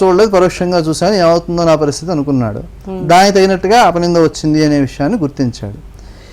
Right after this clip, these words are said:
Speaker 1: ఈ అపనింద వచ్చే సమయానికి ఈ చూశా అన్న విషయం తాను గ్రహించకపోతే దాని వలన వచ్చిందని గుర్తించలేడు.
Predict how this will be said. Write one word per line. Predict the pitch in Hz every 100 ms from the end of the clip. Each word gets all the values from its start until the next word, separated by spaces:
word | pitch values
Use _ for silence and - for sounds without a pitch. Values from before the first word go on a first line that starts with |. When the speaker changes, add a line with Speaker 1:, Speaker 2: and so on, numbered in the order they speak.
| - - - -
Speaker 1:
ఈ | 247
అపనింద | - 165 220 247 262
వచ్చే | 247 233 247
సమయానికి | 226 220 220 220 220 220
ఈ | 196 202 214 170
చూశా | 180 185 240
అన్న | 240 233
విషయం | 226 - 233
తాను | 233 220 190
గ్రహించకపోతే | 160 156 302 302 285 233 190 156 135 139 170 180 143 110 110 - - - - - - -
దాని | 156 180 202
వలన | 208 247
వచ్చిందని | 214 214 226
గుర్తించలేడు. | 196 180 202 170 147 127